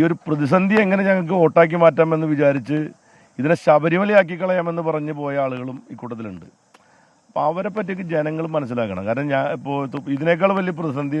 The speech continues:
രണ്ടായിരത്തി, ഏ, പതിനേഴില് ഉണ്ടായില്ലേ, പൂരം, ഏ, വെടിക്കെട്ട് നടക്കാൻ പോയ സമയത്ത് ഈ കേരളത്തിൽ എവിടെയെങ്കിലും വെടിക്കെട്ട് നടന്നുണ്ടോ? ആ വെടിക്കെട്ടിന് പരിഹാരം ഉണ്ടായി ഞാനിവിടെ കൃഷിമന്ത്രി, ഞാൻ അവിടുത്തെ എം എൽ എ ആയിരിക്കുന്ന സമയത്താണ്. ഏ, അതിന് എല്ലാ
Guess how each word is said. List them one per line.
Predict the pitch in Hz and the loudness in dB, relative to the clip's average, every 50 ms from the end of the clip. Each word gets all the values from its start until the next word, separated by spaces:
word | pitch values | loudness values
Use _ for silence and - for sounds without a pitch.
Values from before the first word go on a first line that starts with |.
| 143 139 | -2 -2
രണ്ടായിരത്തി, | 139 135 135 135 131 123 110 131 147 143 143 143 147 _ _ _ _ _ _ _ _ - 117 | -2 0 0 0 -2 -2 -6 -6 -6 -4 -6 -6 -10 _ _ _ _ _ _ _ _ -6 -4
ഏ, | 120 123 123 123 123 120 120 120 - - - | -4 -2 -2 -4 -4 -4 -6 -6 -6 -2 0
പതിനേഴില് | 131 127 127 131 139 143 143 127 110 98 85 - _ _ _ _ _ _ _ _ _ _ _ _ _ _ _ _ _ _ - 131 | 0 0 0 0 -2 -2 -2 -2 -4 -6 -10 -12 _ _ _ _ _ _ _ _ _ _ _ _ _ _ _ _ _ _ -10 -4
ഉണ്ടായില്ലേ, | 135 131 139 139 127 120 98 | 0 0 0 0 0 -4 -6
പൂരം, | 117 123 123 127 131 127 127 127 - 131 | -6 -6 -4 -4 -2 -4 -4 -6 -6 -6
ഏ, | 123 120 117 | -6 -4 -4
വെടിക്കെട്ട് | 120 120 107 - 120 110 131 135 127 123 131 | -4 -6 -6 -6 -6 -6 -6 -6 -6 -6 -6
നടക്കാൻ | 127 120 117 113 - 123 123 123 | -6 -6 -6 -4 -2 -2 -2 -2
പോയ | 120 127 123 117 - | -2 -4 -6 -6 -6
സമയത്ത് | 131 113 113 110 98 - 117 113 120 120 - - - - - - - - - - - 120 127 | -8 -8 -8 -8 -10 -10 -12 -12 -12 -12 -16 -20 -20 -20 -20 -20 -20 -20 -20 -16 -10 -6 -4
ഈ | 135 143 147 135 123 - | -4 -4 -4 -6 -8 -6
കേരളത്തിൽ | - 139 135 131 135 135 123 147 151 | 0 0 2 2 0 0 0 0 0
എവിടെയെങ്കിലും | 143 139 139 143 143 143 139 | 0 0 -2 -2 -2 -2 -2
വെടിക്കെട്ട് | 147 135 117 123 123 131 131 | -2 -4 -4 -6 -4 -4 -4
നടന്നുണ്ടോ? | 123 113 107 107 98 85 80 - - _ _ _ _ _ _ _ _ _ - | -4 -4 -6 -8 -8 -10 -12 -14 -18 _ _ _ _ _ _ _ _ _ -4
ആ | 120 135 | -2 -2
വെടിക്കെട്ടിന് | 139 127 117 113 131 117 127 135 127 | -2 -4 -4 -6 -8 -8 -8 -6 -6
പരിഹാരം | 135 131 123 117 120 117 123 | -4 -4 -2 -2 -4 -4 -4
ഉണ്ടായി | 127 123 127 120 117 | -4 -4 -4 -4 -4
ഞാനിവിടെ | 110 107 120 127 123 123 127 107 | -4 -4 -4 -4 -6 -8 -8 -10
കൃഷിമന്ത്രി, | 123 101 117 117 110 110 110 117 120 120 117 | -10 -10 -10 -8 -8 -8 -8 -8 -8 -8 -6
ഞാൻ | 113 117 | -6 -6
അവിടുത്തെ | 117 113 98 127 120 | -6 -6 -8 -8 -6
എം | 117 110 107 | -6 -6 -6
എൽ | 104 | -6
എ | 113 | -6
ആയിരിക്കുന്ന | 113 113 107 107 113 | -6 -6 -8 -8 -8
സമയത്താണ്. | 110 107 101 90 101 95 87 82 78 _ _ _ _ _ _ _ _ _ _ _ _ - 120 | -8 -8 -8 -8 -10 -10 -10 -12 -16 _ _ _ _ _ _ _ _ _ _ _ _ -12 -8
ഏ, | 113 113 113 113 - 117 | -6 -6 -6 -4 -4 -4
അതിന് | 113 107 117 120 131 139 139 131 131 - - 117 113 | -4 -4 -4 -4 -4 -4 -4 -6 -6 -8 -8 -6 -6
എല്ലാ | 113 120 127 131 135 143 156 | -4 -2 -2 0 4 6 6